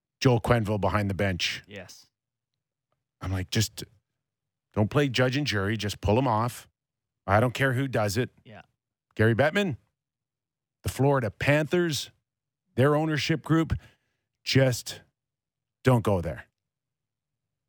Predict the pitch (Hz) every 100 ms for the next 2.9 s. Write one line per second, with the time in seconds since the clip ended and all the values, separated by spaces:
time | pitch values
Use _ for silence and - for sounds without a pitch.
0 | _ _ _ _ _ _ _ _ _ -
1 | 139 135 139 135 123 - 127 117 90 -
2 | _ _ _ - 143 117 107 82